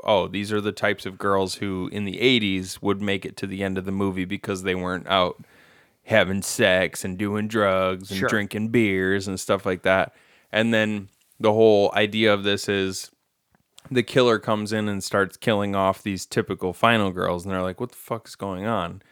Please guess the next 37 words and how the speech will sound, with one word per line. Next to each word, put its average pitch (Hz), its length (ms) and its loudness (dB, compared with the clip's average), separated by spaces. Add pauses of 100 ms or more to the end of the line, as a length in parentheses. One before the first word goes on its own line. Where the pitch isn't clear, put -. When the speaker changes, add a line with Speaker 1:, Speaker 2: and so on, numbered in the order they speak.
(300)
Speaker 1:
And 113 100 -4
then 110 120 2
the 95 100 -4
cheerleader 123 540 6
shows 90 340 0
up, 87 320 0 (280)
who 107 280 2
is 95 400 -2 (1080)
at 117 220 6
the 104 100 6
house 120 360 4
next 110 380 0
door, 110 640 4
which 107 200 -4
is 107 120 -4
called 104 440 0
the 90 400 -4 (460)
Sure 131 460 2
to 110 180 0
Die 107 380 4
house 87 640 0 (880)
or 101 240 6
the 104 300 -4
S 123 280 2
T 117 300 0
D 110 300 4
house. 87 640 0 (680)
Speaker 2:
Oh, 110 40 -18
I 98 120 -16
never 101 260 -14
picked, - 240 -16
I 110 40 -10
didn't 107 160 -10
even 101 100 -12
pick 110 220 -16
that 104 160 -8
up. 101 180 -10